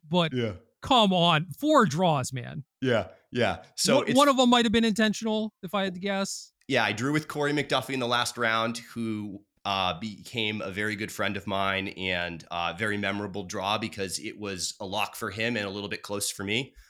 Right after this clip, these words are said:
Speaker 2: Um, I was probably eighty or ninety percent to get in with a draw, but not a guarantee. Um, and yeah, I vividly remember that discussion and moment,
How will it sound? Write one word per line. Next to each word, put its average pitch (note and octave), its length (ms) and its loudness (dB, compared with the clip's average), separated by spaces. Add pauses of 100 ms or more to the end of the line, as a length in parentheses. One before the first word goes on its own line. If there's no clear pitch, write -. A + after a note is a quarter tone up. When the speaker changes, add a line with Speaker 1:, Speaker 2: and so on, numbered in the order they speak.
(120)
Speaker 2:
Um, F2 220 -2
I F#2 80 0
was F#2 140 -4
probably F#2+ 360 -4
eighty F#2+ 220 -4
or F#2+ 80 -4
ninety F2+ 300 -4
percent G#2 400 -6
to B2 80 -8
get A2 160 0
in A2+ 180 0
with A2+ 160 -6
a A#2+ 80 -6
draw, B2 380 -2
but F#2+ 120 -6
not F#2 280 -4
a F2 40 -8
guarantee. F#2 760 -8 (340)
Um, E2 440 -6
and G2 140 -8
yeah, F#2+ 120 0
I E2+ 120 -8
vividly F2+ 420 -8
remember F2 380 -6
that F2 240 -6
discussion F#2 540 -6
and F2 160 -6
moment, G#2 400 -4